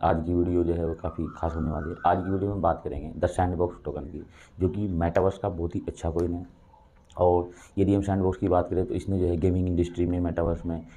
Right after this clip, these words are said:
काफ़ी अपनी अलग सी पहचान बनाई है। ये अभी दो हज़ार इक्कीस में काफ़ी जो है सस्ता coin था, लेकिन इसने काफ़ी अच्छी अपनी rally बनाई और ये लगभग आठ dollar plus तक चला गया, जिससे कि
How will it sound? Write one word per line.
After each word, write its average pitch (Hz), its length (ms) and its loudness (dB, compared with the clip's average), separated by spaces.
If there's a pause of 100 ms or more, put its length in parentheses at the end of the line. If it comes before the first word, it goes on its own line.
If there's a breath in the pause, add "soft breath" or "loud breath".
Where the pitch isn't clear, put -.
(140 loud breath)
काफ़ी 90 240 0
अपनी 90 200 0
अलग 85 200 0
सी 90 140 -2
पहचान 82 360 0
बनाई 80 200 0
है। 78 140 -4 (280 loud breath)
ये 98 180 6
अभी 92 240 4
दो 92 140 4
हज़ार 92 180 6
इक्कीस 90 220 0
में 95 100 0
काफ़ी 92 360 0
जो 82 160 0
है 90 80 4
सस्ता 92 280 -2
coin 85 220 2
था, 90 100 0
लेकिन 87 220 0
इसने 87 280 -6 (120)
काफ़ी 87 240 -2
अच्छी 87 260 -6
अपनी 82 260 -6 (760 loud breath)
rally 98 260 6
बनाई 90 240 2
और 92 180 2
ये 90 100 4
लगभग 87 340 2 (340 loud breath)
आठ 98 140 4
dollar 90 240 4
plus 92 280 0
तक 107 140 0
चला 82 220 4
गया, 80 140 4
जिससे 87 260 -2
कि 95 200 -4